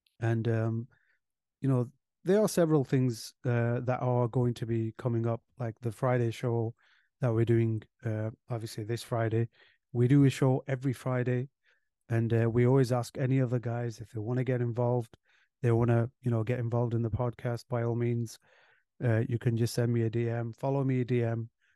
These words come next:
and I'll send you, uh, the link, uh, the actual Zoom link. Um, and basically, it's just a bunch of guys talking. We're just having fun.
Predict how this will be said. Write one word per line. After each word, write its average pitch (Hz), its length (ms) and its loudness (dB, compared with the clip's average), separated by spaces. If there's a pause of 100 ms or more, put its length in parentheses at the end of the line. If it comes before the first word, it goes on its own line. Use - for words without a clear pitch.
(120)
and 117 120 -2
I'll 117 120 2
send 117 320 -2
you, 117 260 0 (420)
uh, 113 160 0
the 113 140 -2
link, 113 380 -4 (260)
uh, 110 240 -2
the 113 160 -4
actual 117 380 -8
Zoom 113 280 -2
link. 107 300 -8 (800)
Um, 110 400 2 (380)
and 139 240 4 (420)
basically, 131 640 0 (180)
it's 127 140 -4
just - 220 -2
a 139 60 2
bunch 131 260 0
of 123 80 0
guys 123 340 2
talking. 113 560 -4
We're 127 80 2
just 120 240 -4
having 120 360 0
fun. 123 360 -4